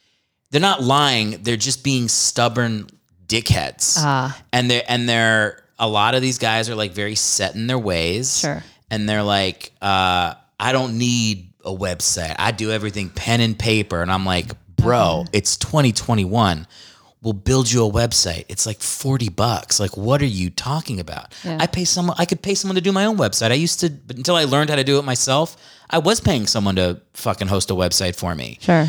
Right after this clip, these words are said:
Speaker 1: So, like, that's the part where I'm like, it's good to be selling a product that's actually good, because when you, <laughs> in timeshare, when someone says no, and I would press through that,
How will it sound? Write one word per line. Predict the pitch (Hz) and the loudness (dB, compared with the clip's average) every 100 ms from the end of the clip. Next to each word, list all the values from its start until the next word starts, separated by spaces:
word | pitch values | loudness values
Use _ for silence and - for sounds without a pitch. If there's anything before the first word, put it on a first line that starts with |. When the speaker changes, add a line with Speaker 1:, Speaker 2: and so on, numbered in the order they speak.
| 156 - | -2 -6
Speaker 1:
So, | - - 135 | -4 0 2
like, | 131 127 120 - - - _ _ _ - | 4 2 0 -8 -16 -20 _ _ _ -6
that's | 120 190 196 | 0 2 2
the | - | 2
part | 127 143 131 | 2 4 4
where | 117 113 | 4 4
I'm | 110 | 4
like, | 107 98 92 85 - - _ _ _ _ - | 2 2 0 -4 -14 -20 _ _ _ _ -8
it's | 113 | -6
good | 117 139 139 | 0 0 2
to | |
be | 127 127 | 2 2
selling | - 120 120 | 2 2 2
a | 110 | 0
product | - 110 107 104 - | 0 2 2 0 -2
that's | 98 - 95 - | -4 -4 -8 -4
actually | 98 90 - 123 135 | -4 -2 0 2 0
good, | 120 92 69 78 127 - _ _ | 0 -2 0 -2 -6 -12 _ _
because | 117 120 107 | -2 0 2
when | 113 113 | 2 2
you, | 110 104 - 127 | 0 -2 -4 -2
<laughs> | 131 127 | -2 -2
in | 120 113 | -2 -2
timeshare, | - 160 196 151 123 | 0 0 0 2 2
when | 107 | 0
someone | - 107 98 | -2 -2 -2
says | 95 98 95 | 0 0 0
no, | 95 92 92 | 2 2 2
and | 98 | 2
I | |
would | 98 87 | 2 -2
press | - 127 123 - | -4 -2 0 -2
through | - 113 101 | 2 2 4
that, | 110 120 101 87 - | 2 2 0 -2 -8